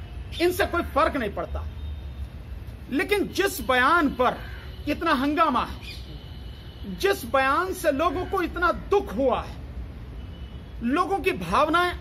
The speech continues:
आहत हुई हैं, लोगों को दर्द हुआ है, जो बिल्कुल तीर की तरह चुभा है,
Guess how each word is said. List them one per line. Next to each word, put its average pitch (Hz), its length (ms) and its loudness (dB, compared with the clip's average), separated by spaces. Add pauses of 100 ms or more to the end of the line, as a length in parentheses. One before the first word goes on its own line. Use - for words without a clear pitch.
आहत 294 340 4 (100)
हुई 277 220 4
हैं, 196 160 -4 (680)
लोगों 370 280 2
को 302 140 2
दर्द 294 360 4
हुआ 240 280 6
है, - 160 -8 (840)
जो 403 200 4
बिल्कुल 339 460 2
तीर 392 440 2
की 392 140 -2
तरह 285 280 4
चुभा 269 420 4
है, 156 140 -4